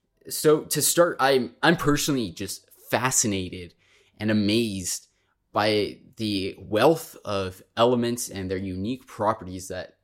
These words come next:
the universe has, has granted us in some way. And so an example of this is, is carbon. Uh, so I think, I think I'm, I'm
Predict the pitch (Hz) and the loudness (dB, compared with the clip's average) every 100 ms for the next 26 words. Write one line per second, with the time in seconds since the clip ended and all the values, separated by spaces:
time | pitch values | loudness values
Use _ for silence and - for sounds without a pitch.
0 | - 107 123 110 107 95 - 92 87 - | -8 0 0 2 -2 -2 -6 -4 -6 -6
1 | 87 85 - _ _ - 107 113 107 92 | -8 -8 -14 _ _ -4 -2 -2 -4 -8
2 | 87 92 90 101 95 92 110 104 95 _ | -8 -8 -8 -8 -8 -6 -6 -8 -12 _
3 | _ - _ _ _ _ - 110 - 135 | _ -20 _ _ _ _ -8 -6 0 2
4 | 123 107 - _ - 131 131 127 135 143 | 2 0 -10 _ -10 -2 0 2 0 2
5 | 127 104 98 - 95 - - - 127 143 | 2 2 -4 -6 -8 -8 -10 -6 0 0
6 | 104 69 _ _ _ _ 90 87 - 95 | -2 -14 _ _ _ _ -14 -6 -2 -2
7 | 90 - _ _ _ _ - 101 110 - | -2 -12 _ _ _ _ -12 -10 -10 -12
8 | - _ _ _ _ _ _ _ _ _ | -20 _ _ _ _ _ _ _ _ _
9 | - 110 104 104 95 98 92 | -8 -6 0 0 0 -4 -8